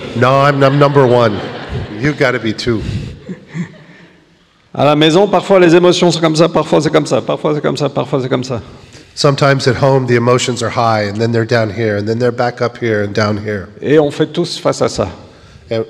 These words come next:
Speaker 1: we all face that.
Speaker 2: Mais on est appelé à grandir à l'image de, de Jésus.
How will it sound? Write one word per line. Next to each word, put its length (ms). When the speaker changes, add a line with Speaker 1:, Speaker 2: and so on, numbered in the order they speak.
Speaker 1:
we 140
all 160
face 340
that. 260
Speaker 2:
Mais 100
on 140
est 140
appelé 400
à 100
grandir 840
à 60
l'image 420
de, 120
de 140
Jésus. 560